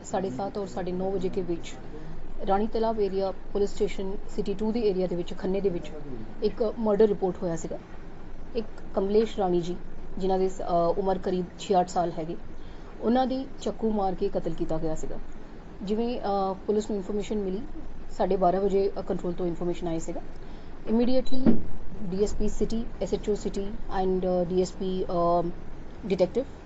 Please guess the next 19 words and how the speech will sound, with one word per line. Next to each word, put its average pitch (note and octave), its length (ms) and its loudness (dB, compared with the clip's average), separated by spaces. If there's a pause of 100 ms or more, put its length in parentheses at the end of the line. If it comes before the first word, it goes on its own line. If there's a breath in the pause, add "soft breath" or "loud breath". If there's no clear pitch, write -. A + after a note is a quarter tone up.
(300)
and, F#3 240 0
ਅ, F#3 560 0
ਮੈਂ F3+ 300 2
ਖੁਦ F3 180 -4
ਵੀ F#3 240 -2
ਮੌਕੇ F3 240 -2
'ਤੇ E3+ 80 -2
ਸੀ। F3 120 0 (800 loud breath)
ਇਹਦੇ A#3 140 2
ਵਿੱਚ A#3+ 320 2 (340)
ਅਸੀਂ G#3+ 240 -2
ਟੀਮਾਂ G#3 240 0
ਬਣਾਏ G3+ 360 -2
ਔਰ G3 220 0 (220)
ਫੈਮਿਲੀ F#3+ 280 4
ਦੇ G3+ 100 4
ਨਾਲ F#3+ 160 2
ਇੰਟਰੈਕਟ F3+ 360 -2
ਕੀਤਾ, F#3 320 -2